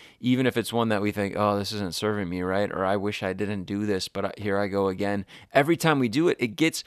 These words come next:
more reinforced, right? The connection between the cells in the brain that are making that all happen gets stronger every time we go down that pathway.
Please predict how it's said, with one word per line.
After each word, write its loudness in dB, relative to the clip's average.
more 4
reinforced, 0
right? 0
The 0
connection 0
between 0
the 0
cells -2
in -4
the 0
brain 0
that 0
are 0
making -2
that 4
all 6
happen -4
gets 0
stronger -4
every -2
time -4
we -4
go -4
down -4
that -8
pathway. -10